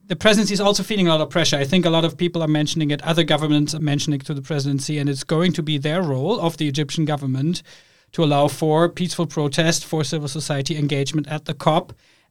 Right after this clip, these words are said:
and what's crucially important, also beyond. What we don't want to see is two weeks of free expression and protests, and then it goes back to normal. For there to be successful, uh, climate change mitigation, there needs to be a climate change or climate activist movement.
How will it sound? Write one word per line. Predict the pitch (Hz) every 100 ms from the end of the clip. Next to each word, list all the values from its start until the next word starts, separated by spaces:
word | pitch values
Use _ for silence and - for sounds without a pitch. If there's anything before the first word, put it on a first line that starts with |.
| _
and | 165 185 226
what's | 175 -
crucially | 185 - 160
important, | 151 160 170
also | 156 139 147
beyond. | 151 170 135 120
What | 135
we | 139
don't | 147 170 190
want | 170 160
to | 160
see | - 156
is | 143 143 135
two | 190
weeks | 160 156 151 - -
of | 160 151 135 - - _ _ _
free | - 165
expression | 139 - 196 190 151 165 233 247 - _ _ -
and | 160 139
protests, | 190 226 160 165 - -
and | 160
then | 160 160
it |
goes | 156 151 -
back | 147 135
to | 151
normal. | 156 170 127 127
For | 135 - 147 143
there | 147 143
to | 147
be | 139 143
successful, | - 147 - 175 - 165 147 147 143 - _ _ _ 156
uh, | 143
climate | 143 160 156
change | 160 147 151
mitigation, | 143 139 202 - 160
there | 147
needs | 147 147 -
to |
be | 135 139 139 147
a | 139
climate | 135 147 139 135
change | - 139 135 131 - 143
or | 135
climate | 156 143 139
activist | 131 127 123 -
movement. | 147 135 120 120